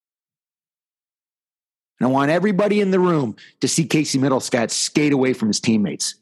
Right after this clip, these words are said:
It has nothing to do with toughness. It doesn't, has to do with fighting. It has to do with being a team, being together, being there for one another. I don't expect Casey Mittelstadt to fight. I,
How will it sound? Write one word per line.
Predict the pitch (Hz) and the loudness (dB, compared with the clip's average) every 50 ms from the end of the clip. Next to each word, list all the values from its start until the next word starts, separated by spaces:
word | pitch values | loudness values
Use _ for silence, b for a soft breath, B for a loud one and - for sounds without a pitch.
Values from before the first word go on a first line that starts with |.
| _ B | _ B
It | B B B B B B | B B B B B B
has | - - - - | -14 -10 -6 -2
nothing | 95 101 110 104 - 120 120 | 0 0 0 0 0 0 0
to | 117 | 0
do | 127 131 | 0 0
with | 123 120 | 0 -2
toughness. | - - 131 117 - - 127 131 131 - | -2 -2 -2 -2 -2 -2 -4 -4 -4 -8
It | - - - - - - | -12 -16 -18 -16 -10 -8
doesn't, | - - 131 - | -6 -6 -6 -6
has | 92 139 127 113 - | -4 -2 -2 0 0
to | - 135 | 0 0
do | 110 143 139 | 2 2 0
with | 139 131 - | 0 -2 -6
fighting. | - - - 143 131 127 123 123 127 127 B B B B - | -6 -4 -2 0 0 2 2 0 0 -2 B B B B -6
It | 107 - | -6 -4
has | - - - 120 123 123 - - | -4 -2 -2 0 0 -2 -2 0
to | - 131 | -2 -2
do | 107 - 123 123 127 131 131 | 0 0 0 2 2 2 2
with | 120 113 117 113 107 - B B B B - 98 90 - | 2 2 2 0 0 -4 B B B B -14 -12 -6 -2
being | 117 120 127 131 135 139 139 143 131 B B B - | 0 2 2 2 2 2 0 -2 -4 B B B -4
a | 92 - | -4 -4
team, | - _ - - - 135 139 139 139 135 123 107 B B B B B _ - | -4 _ -4 -2 0 0 2 2 2 2 0 0 B B B B B _ -2
being | 127 135 139 139 143 139 139 | 0 0 2 2 0 0 -2
together, | - - 139 117 104 92 123 127 139 127 131 113 98 - - _ _ _ _ - 139 | -2 -2 -2 -2 0 0 0 0 2 0 0 0 -2 -4 -10 _ _ _ _ -2 0
being | 156 156 151 143 120 | 0 2 0 0 0
there | 135 143 147 147 | 2 0 0 0
for | 139 - - 139 | -2 -2 -2 0
one | 127 123 127 120 | 0 2 0 0
another. | 117 117 117 113 104 107 98 - | 0 0 0 2 0 0 -2 -4
I | - - _ | -10 -10 _
don't | - 180 170 | -2 0 0
expect | 131 - - - - - - - | 0 -2 -2 -2 -4 -4 -2 -2
Casey | - 117 107 - 107 | -2 -2 0 0 0
Mittelstadt | 104 107 110 110 - - 123 117 - | 0 0 0 0 0 -2 -2 -2 -2
to | - | -4
fight. | - - - - - 131 B B B B - | -6 -2 -2 -2 -2 -2 B B B B -2
I, | 101 165 214 | 0 0 0